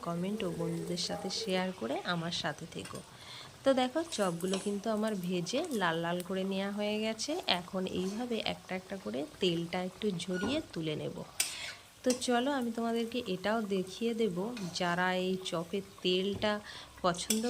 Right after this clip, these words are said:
করে না, তারা কিভাবে চপটাকে রাখবে। একটা প্লেটের মধ্যে টিস্যু পেপার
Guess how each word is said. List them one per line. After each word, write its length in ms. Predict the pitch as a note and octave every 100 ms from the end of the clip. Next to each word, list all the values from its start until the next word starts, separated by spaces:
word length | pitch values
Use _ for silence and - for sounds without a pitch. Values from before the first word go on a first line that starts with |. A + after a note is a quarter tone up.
| A#3+
করে 180 | B3 A#3+ G3
না, 80 | F#3+ -
তারা 160 | F3 F3 -
কিভাবে 480 | F#3+ F#3+ G#3+ A3 G#3 A#3+ - - - -
চপটাকে 520 | F#3 E3+ - F#3 F#3 D#4 C#4+ F3
রাখবে। 460 | D#3 E3 - - D#3 - - - - - - - - - G#3
একটা 200 | G#3 B3+ B3
প্লেটের 440 | F#3+ F3+ F#3 A#3 B3 B3+
মধ্যে 360 | B3+ A3 A3 F3+ C4 - - - - - - - - - - - -
টিস্যু 260 | G#3+ - A#3+
পেপার 280 | A#3+ C4+